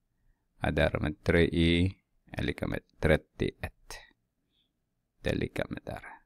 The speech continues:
Och den andra, fem x minus y är lika med ett. Så om jag multiplicerar den här med, eh, tre,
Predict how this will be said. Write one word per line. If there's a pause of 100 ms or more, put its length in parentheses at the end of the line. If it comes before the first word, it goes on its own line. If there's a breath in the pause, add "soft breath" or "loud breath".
(1200)
Och
den
andra, (160)
fem
x (280)
minus (600)
y (240)
är
lika
med (400)
ett. (1200 soft breath)
Så
om
jag
multiplicerar
den
här (640)
med,
eh, (2500)
tre,